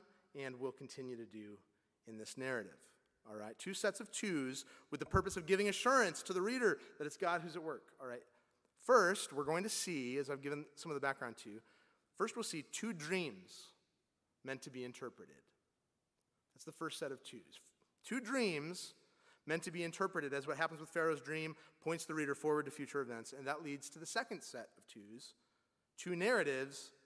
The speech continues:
meant to be contrasted. Because what happens here with Joseph actually will point us back, and we see this a lot with Genesis, where the author actually mirrors two narratives, where, where something happens that reminds us,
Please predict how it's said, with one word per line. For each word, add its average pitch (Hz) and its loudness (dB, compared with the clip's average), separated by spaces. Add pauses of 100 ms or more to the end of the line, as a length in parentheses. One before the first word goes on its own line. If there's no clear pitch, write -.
(240)
meant 131 -8
to 151 -10
be 131 -8
contrasted. 160 0 (1080)
Because 165 2
what 208 8
happens 262 8
here 285 6
with 254 4
Joseph 294 8
actually 247 4
will 208 6 (220)
point 240 4
us 220 2
back, 233 6
and 180 0
we 185 0
see 233 -2
this 214 -6
a 220 2
lot 214 8
with 190 0
Genesis, 208 0 (220)
where 165 6
the 175 8
author 190 6
actually 180 2
mirrors 175 2
two 185 0
narratives, 170 0 (360)
where, 156 4
where 165 0
something 196 2
happens 180 2
that 160 -4
reminds 160 0
us, 175 -8